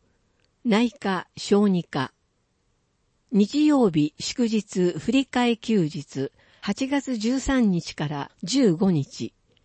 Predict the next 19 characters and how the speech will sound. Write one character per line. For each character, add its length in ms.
午 220
前 240
十 220
時 120
か 160
ら 240
午 180
後 140
四 160
時 160
四 220
十 220
五 140
分。 300
内 260
科、 360
小 340
児 140
科、 320